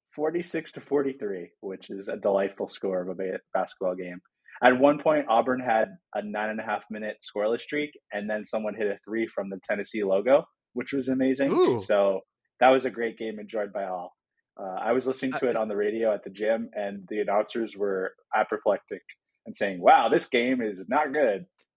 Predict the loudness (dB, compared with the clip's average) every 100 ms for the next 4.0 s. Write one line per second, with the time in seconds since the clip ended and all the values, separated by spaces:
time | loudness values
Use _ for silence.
0 | _ -10 -8 -6 -8 -8 -4 0 6 6
1 | 6 -8 _ -20 _ _ -20 -6 2 2
2 | 6 4 4 0 -2 2 4 4 0 -4
3 | -2 -2 -4 -10 _ -8 -6 -8 -10